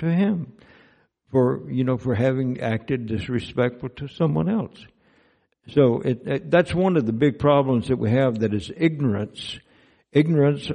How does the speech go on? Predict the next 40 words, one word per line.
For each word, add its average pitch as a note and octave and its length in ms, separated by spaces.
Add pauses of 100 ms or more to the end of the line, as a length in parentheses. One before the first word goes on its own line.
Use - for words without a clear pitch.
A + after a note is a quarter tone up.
of A#2 600
how C3 420
Krishna C3+ 640
wants C3 600
us A#2 120 (100)
to - 120
act A#2 400
in G#2+ 140
this G2+ 200
world, A2 560 (380)
ignorance D#3 580
of A#2+ 140
the A#2 100
fact C3 500
that A2 180
in G#2+ 200
every D#3 380
person C#3+ 640
there's A2+ 320
a G#2+ 80
spirit C#3+ 480
soul, C#3+ 560 (460)
and B2+ 240
that A#2 160
in A2 260
ev-, D3 380
that A#2 240
every F3 320
person D3+ 580
we C3+ 160
should B2 320
try B2+ 260
to B2+ 140
respect A#2 640
as G#2+ 220
a G#2+ 80
devotee A#2+ 540
of G#2+ 100
the A2 100
Lord, A2 440